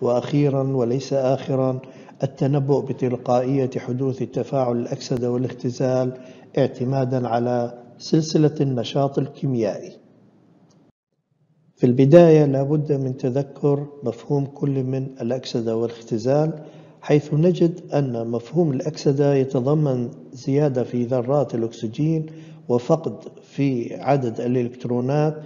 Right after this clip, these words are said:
وزيادة في عدد التأكسد، وتأكسد العامل المختزل، بينما مفهوم الاختزال يتضمن نقص في ذرات الأكسجين،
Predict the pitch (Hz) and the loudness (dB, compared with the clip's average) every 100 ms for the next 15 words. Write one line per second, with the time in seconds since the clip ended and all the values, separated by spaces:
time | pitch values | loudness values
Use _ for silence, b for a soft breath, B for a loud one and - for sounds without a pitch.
0 | B B - 123 127 139 156 135 120 - | B B -2 -2 2 4 4 4 0 -2
1 | 143 131 117 - 131 139 120 - 123 - | -2 -2 -4 -4 -2 0 -2 -4 -6 -2
2 | 143 147 - 151 143 B B B - 131 | 0 0 0 0 0 B B B -2 2
3 | 135 139 143 143 - 147 156 156 156 135 | 4 4 2 -2 -2 0 0 -2 0 0
4 | - 123 113 135 123 107 110 131 - 147 | -2 -2 0 0 0 -4 -4 -6 -4 -2
5 | 156 160 B B B - 131 131 160 139 | 0 0 B B B -2 0 2 2 0
6 | 120 110 - 156 170 120 117 - 117 113 | -2 -4 -2 0 0 0 -6 -6 -6 0
7 | 143 151 151 151 B B - 123 120 135 | 2 4 2 -2 B B -4 -2 0 2
8 | 151 131 117 120 139 - - - - b | 2 0 -2 -2 -2 -4 -8 -14 -16 b
9 | b _ - 131 131 123 131 143 - 113 | b _ 0 2 2 0 2 2 2 -2
10 | 123 131 127 110 135 147 143 | -4 -4 -6 -4 0 0 0